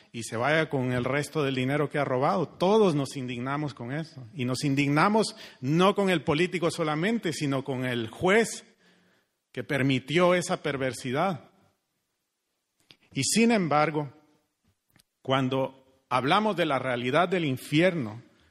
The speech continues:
de que hay un Dios justo, que no puede tolerar el mal, que no puede dejar sin castigo al perverso,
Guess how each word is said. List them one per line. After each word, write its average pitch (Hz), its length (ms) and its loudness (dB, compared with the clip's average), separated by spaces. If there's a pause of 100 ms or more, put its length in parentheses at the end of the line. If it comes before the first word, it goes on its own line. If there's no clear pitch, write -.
(100)
de 120 120 -10
que 160 100 -2
hay 180 120 4
un 180 140 2
Dios 165 280 0
justo, 175 760 -4 (1040)
que 135 100 -2
no 170 240 2
puede 202 360 4
tolerar 139 440 -2
el 147 100 0
mal, 160 300 0
que 139 120 -2
no 160 180 2
puede 185 260 4
dejar 147 240 0
sin 147 280 -4
castigo 170 580 -2
al 131 140 0
perverso, 127 720 -4